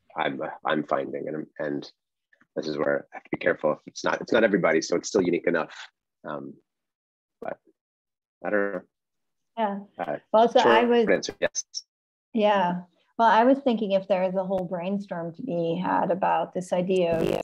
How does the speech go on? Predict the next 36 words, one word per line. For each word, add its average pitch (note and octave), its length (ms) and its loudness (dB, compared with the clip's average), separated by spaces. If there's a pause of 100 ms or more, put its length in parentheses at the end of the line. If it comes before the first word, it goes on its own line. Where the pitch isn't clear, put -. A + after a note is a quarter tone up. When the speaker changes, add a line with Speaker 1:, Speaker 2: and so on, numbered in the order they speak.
(140)
Speaker 2:
of F3 280 0 (140)
transparency F3 800 -2
and F3 140 -4
truth F#3 360 -2
within F3+ 540 -4 (160)
branding, F#3+ 380 2
like, - 160 -6
how, F#3 260 0
what F#3 200 2
does F#3 160 -2
that F3+ 180 0
mean? G3 340 -2
And G3 140 -10
what F#3+ 100 -4
does E3+ 140 -6
it F3 120 -6
mean F#3 460 -4
for - 420 -2 (360)
your F#3+ 100 0
communications? F#3+ 1040 -2
And F#3 160 -2
I G3 80 0
know A3 220 2
that G#3+ 180 0
a F#3 60 0
lot F#3 260 2
of F#3 180 2 (240)
people F#3 340 -4
who F3+ 120 -4
are - 120 -4
inside G#3+ 520 -2
companies F#3 480 -4
are F#3 100 0
really A#3+ 280 0
struggling G3+ 800 -2 (500)
with G2 340 4